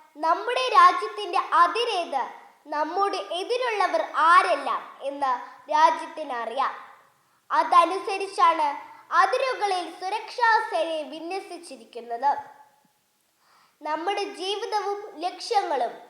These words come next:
നമ്മുടെ വ്യക്തിത്വവും ബന്ധങ്ങളും സുരക്ഷിതമാണോ എന്നും കൂടി ഗൗരവമായി ചിന്തിക്കണം. രാജ്യങ്ങൾ തമ്മിലുള്ള ബന്ധത്തിന് അതിരുകൾ ഉള്ളതുപോലെ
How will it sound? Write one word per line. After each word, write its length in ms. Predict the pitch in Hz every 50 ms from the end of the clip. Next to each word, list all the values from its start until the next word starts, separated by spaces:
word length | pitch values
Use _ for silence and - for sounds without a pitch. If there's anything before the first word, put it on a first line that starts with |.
| _ _ _ _ _
നമ്മുടെ 420 | 277 294 294 311 311 370 330 359 359
വ്യക്തിത്വവും 960 | 294 262 285 370 392 370 - - 453 466 453 427 381 381 349 349 302 262 254
ബന്ധങ്ങളും 720 | 320 339 381 415 440 - 427 359 302 311 262 254 233 220 - - - _ _ _ -
സുരക്ഷിതമാണോ 960 | 359 370 370 359 - 339 370 330 320 339 302 320 320 311 320 320 330 330 311 - - - - - - - _
എന്നും 480 | - 415 494 523 554 539 523 494 359 339
കൂടി 260 | 359 359 349 330 330
ഗൗരവമായി 960 | 277 - 339 302 294 294 311 359 381 415 415 392 320 302 294 302 285 285 269 285 277 -
ചിന്തിക്കണം. 800 | - 254 262 254 254 247 - 226 226 247 269 240 - - - - - _ _ _ _ _ _ _ _ _ _ _ _ _ _ _ _ _ _ _
രാജ്യങ്ങൾ 500 | 262 262 285 339 349 339 381 339 370 370
തമ്മിലുള്ള 680 | 349 - - 403 349 330 339 349 403 392 381 381 359 359 349 349 349 349 - - - -
ബന്ധത്തിന് 680 | 254 320 349 403 392 415 453 440 - 339 269 233 196 160 - - - - _ _ _ _ _ -
അതിരുകൾ 580 | 262 294 294 - 392 392 403 403 403 392 381
ഉള്ളതുപോലെ 840 | 359 359 381 403 427 440 415 403 349 269 277 254 349 214 208 180